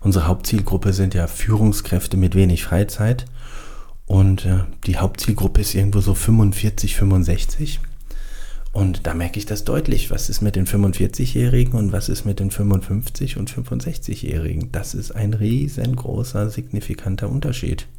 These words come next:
was diese Menschen an deutlich unterschiedlichen Fitness- und Gesundheitsgrad haben, je nachdem, wann sie in welcher Intensität mit Sport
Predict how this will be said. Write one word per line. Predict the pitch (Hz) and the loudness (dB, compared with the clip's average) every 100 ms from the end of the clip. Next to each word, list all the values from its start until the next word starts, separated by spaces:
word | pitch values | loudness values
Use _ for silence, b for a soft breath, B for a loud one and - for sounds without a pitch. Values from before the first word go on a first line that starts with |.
| B B B B - | B B B B -6
was | 95 - | -4 -4
diese | - 120 135 | -2 0 4
Menschen | 120 90 107 - 131 127 - - B B B B B B - | 4 4 2 0 0 0 -2 -12 B B B B B B -4
an | 101 101 101 98 - - - - | 2 2 2 -2 -6 -10 -10 -8
deutlich | 123 107 - 113 135 - 143 - - | -10 -8 -4 0 0 0 -2 0 0
unterschiedlichen | 123 135 - - - 107 - 104 107 110 - b b b b b b b b b b - - 104 | 2 2 0 -8 -6 -6 -6 -6 -6 -8 -10 b b b b b b b b b b -6 -6 -4
Fitness- | 101 - 185 135 123 - | -4 -4 -2 2 2 4
und | 123 | 4
Gesundheitsgrad | 117 117 143 110 98 95 90 101 - | 6 4 4 2 0 -2 0 2 2
haben, | 90 90 127 | 0 2 2
je | 123 113 | 2 2
nachdem, | 113 113 - 110 123 95 | 2 0 2 4 6 6
wann | 87 120 | 4 4
sie | 127 135 147 143 - - - | 4 2 2 2 -2 -4 -2
in | 104 98 | 0 2
welcher | 113 - | 0 0
Intensität | 113 104 101 92 - 98 107 | 0 2 0 0 0 0 2
mit | 113 107 | 2 0
Sport | - 85 98 - | 0 2 2 0